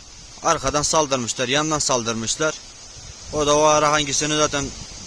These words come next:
tutmuşsa köpeklere yaralamış. Ondan sonra zaten büyük ihtimalle kaçarak ormana doğru, yukarıya doğru, çamların arasına doğru gitti. E, köpekler geldiği zaman zaten kafalarında, kulaklarında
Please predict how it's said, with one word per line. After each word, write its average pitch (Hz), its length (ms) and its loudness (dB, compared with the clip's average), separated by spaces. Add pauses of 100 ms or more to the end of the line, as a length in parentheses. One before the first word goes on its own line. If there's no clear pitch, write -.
tutmuşsa 160 680 -2
köpeklere 135 460 -2
yaralamış. 151 580 2
Ondan 147 200 -2
sonra 147 260 0
zaten 147 300 -2 (560)
büyük 143 280 0
ihtimalle 135 520 -2 (460)
kaçarak 156 460 0 (800)
ormana 160 560 2
doğru, 160 160 4
yukarıya 143 400 2
doğru, 147 180 0
çamların 139 420 0
arasına 143 440 0
doğru 151 200 2
gitti. 143 380 -4 (680)
E, 113 80 -8
köpekler 135 440 -4
geldiği 147 300 -2
zaman 143 280 0
zaten 143 360 -2 (1600)
kafalarında, 139 760 0
kulaklarında 139 760 0